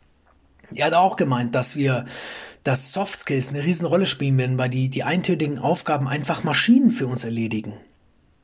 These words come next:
Und der letzte Punkt ist, dass was wir von Kindern lernen können, ist, dass Erstklässler, Zweitklässler, Drittklässler ganz genau verstehen,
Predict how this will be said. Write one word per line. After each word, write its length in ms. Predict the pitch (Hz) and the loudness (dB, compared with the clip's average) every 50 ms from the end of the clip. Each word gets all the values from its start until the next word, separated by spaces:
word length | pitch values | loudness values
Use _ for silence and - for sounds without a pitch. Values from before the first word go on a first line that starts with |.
| _ _ _ _ _ _ _ _ _ _ _ _ - - - - - - - - - - - - - - - _ _ - | _ _ _ _ _ _ _ _ _ _ _ _ -20 -16 -14 -12 -10 -8 -8 -8 -8 -8 -10 -12 -14 -16 -20 _ _ -6
Und 160 | - 160 - | -4 -2 0
der 80 | 156 | 2
letzte 240 | 165 202 196 - - | 2 2 2 0 -2
Punkt 260 | 190 - 175 202 202 | 0 2 2 2 2
ist, 240 | 208 175 135 - - | 2 -2 -4 -2 -2
dass 400 | 156 147 139 - - - - - - _ _ _ _ _ _ _ _ _ _ _ _ _ _ _ _ _ _ _ _ _ _ _ - - - - - _ - - _ _ _ _ _ _ _ _ _ - | -2 0 0 -2 -6 -10 -12 -16 -20 _ _ _ _ _ _ _ _ _ _ _ _ _ _ _ _ _ _ _ _ _ _ _ -20 -20 -20 -20 -20 _ -20 -20 _ _ _ _ _ _ _ _ _ -6
was 540 | 170 143 151 175 220 220 - - - 160 147 | -2 2 4 4 4 2 0 -8 -10 -6 -4
wir 160 | 147 147 131 | -2 -2 -2
von 240 | - - 156 143 120 | 0 -2 -2 -2 0
Kindern 260 | - 165 156 147 135 | 0 0 0 2 2
lernen 300 | 135 139 139 151 170 151 | 2 2 2 0 -2 -2
können, 220 | 139 147 151 151 | -2 -2 -2 0
ist, 260 | 147 151 139 - - | 0 -2 -2 -2 -2
dass 380 | 160 143 139 135 - - - - - - - - - - - - - _ _ _ _ _ _ _ _ _ _ _ _ _ _ _ _ _ _ _ _ _ _ _ _ - - - _ _ - - | 0 0 0 -2 -4 -8 -12 -16 -20 -20 -18 -16 -14 -14 -16 -16 -20 _ _ _ _ _ _ _ _ _ _ _ _ _ _ _ _ _ _ _ _ _ _ _ _ -20 -20 -20 _ _ -2 2
Erstklässler, 680 | 202 240 285 - - - 143 131 120 - - 113 117 | 2 4 4 2 0 -2 -2 -2 -2 -2 -4 -6 -4
Zweitklässler, 720 | - - 196 226 302 311 - - 131 110 - - - 123 120 | 0 2 4 4 4 2 -2 -6 -6 -6 -6 -6 -6 -6 0
Drittklässler 720 | - 196 285 240 - - 139 117 - - - 117 101 - - _ _ _ _ _ _ - | 4 4 4 4 2 -2 -4 -6 -6 -6 -8 -10 -12 -14 -16 _ _ _ _ _ _ -2
ganz 380 | - 180 180 277 269 - - | 0 0 0 0 -2 -2 0
genau 360 | - 214 185 175 170 190 202 | 0 0 2 2 2 2 0
verstehen, 920 | 196 - - 165 - - - - - 156 156 180 196 202 202 202 196 160 | 0 0 0 0 0 0 -2 -2 0 0 2 4 4 4 4 4 4 2